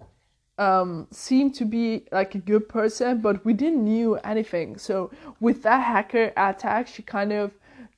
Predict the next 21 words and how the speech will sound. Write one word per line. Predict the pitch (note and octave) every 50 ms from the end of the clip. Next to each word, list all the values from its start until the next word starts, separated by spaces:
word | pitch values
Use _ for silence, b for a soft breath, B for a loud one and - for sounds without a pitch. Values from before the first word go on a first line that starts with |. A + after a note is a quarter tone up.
| _ _ _ _ _ _ _ _ _ _ -
throwed | - - A3 G#3+ G#3 G#3+ G#3+ G#3+ A3 -
herself | - A3 F3+ F#3+ - - G#3 G3 F#3+ G3 G3+ G3+ -
into | - G3+ F#3+ G#3+ G3+
a | G3
little | G3+ G#3 G3+
bit | G3 G3 F#3+
of | F#3 F3 F3+ -
spotlight. | - - - _ - F3 D#3+ E3 E3+ D#3+ C#3+ - - - C4 - - - _ b b b b b b b b b b b
Um, | - A3 A3+ A#3 A#3 A3+ A3+ A3 A3 A3 A3+ A#3 A#3 A#3 _ _ _ _ _ _ _ _ _ _ _ _ _ _ -
and | A3+ A#3
yeah, | B3 C4 C4+ B3 F#3
they | F#3 G3 G3 G3 G#3 G3+ F#3+
tried | G3 - - G#3+ G#3 G#3 A3 G#3+
to | - A3
help | G3+ - F#3+ G3 G3 - -
him, | - G#3 G3+ G3+ G3+ G3 G3+ A3+ - b b b b b b b
and | - G3+ F#3+ F#3+ G3 G3 - -
eventually | E3 G3 G#3 G#3+ A3+ A3+ - - G#3+ G#3+ G#3+ G#3 G3+ F3+ - - -
in | A3 A3
the | A3+ A3+
subway, | A3+ - - G3+ G3 G3 G3+ F3+ F3+ F#3 G3 G3 B